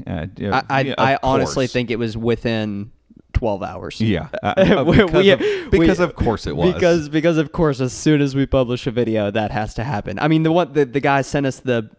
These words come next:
Speaker 2: uh, uh, I, I think he sent us a, a tweet or something. It was like,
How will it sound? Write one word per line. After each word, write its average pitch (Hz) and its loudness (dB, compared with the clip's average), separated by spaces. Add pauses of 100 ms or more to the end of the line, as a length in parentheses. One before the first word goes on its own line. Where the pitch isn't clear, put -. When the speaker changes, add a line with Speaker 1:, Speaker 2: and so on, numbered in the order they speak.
Speaker 2:
uh, 98 -4
uh, 104 -4 (260)
I, 113 -4
I - -10
think 117 -4
he 110 -4
sent 110 -4
us - -8
a, 98 -2 (120)
a 95 -6
tweet 127 0
or 110 -2
something. 123 -4
It 117 0
was 113 -4
like, 101 -6